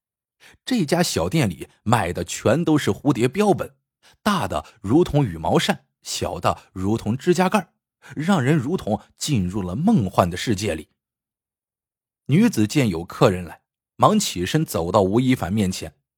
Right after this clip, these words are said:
问道：“先生也喜欢蝴蝶？”吴亦凡点点头，问道：“你这里的蝴蝶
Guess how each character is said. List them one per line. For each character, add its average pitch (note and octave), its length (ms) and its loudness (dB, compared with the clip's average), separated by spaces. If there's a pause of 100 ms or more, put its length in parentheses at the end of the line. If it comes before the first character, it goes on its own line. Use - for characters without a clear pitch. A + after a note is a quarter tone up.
问 A2 200 4
道 F#2 240 -4 (1120)
：“先 D#3 240 0
生 G2 420 -2 (160)
也 C3 180 0
喜 - 200 -2
欢 D3+ 160 2
蝴 D#3 180 0
蝶？” A2 320 -4 (1500)
吴 D#3 180 4
亦 G#3+ 160 2
凡 C3+ 200 0
点 C3+ 220 4
点 E2+ 180 -6
头， - 300 -8 (340)
问 F#3+ 200 4
道 - 240 -4 (1120)
：“你 G#2+ 180 4
这 C#3 140 4
里 F#2+ 100 2
的 F#2+ 120 2
蝴 G#2+ 200 0
蝶 F2+ 400 -2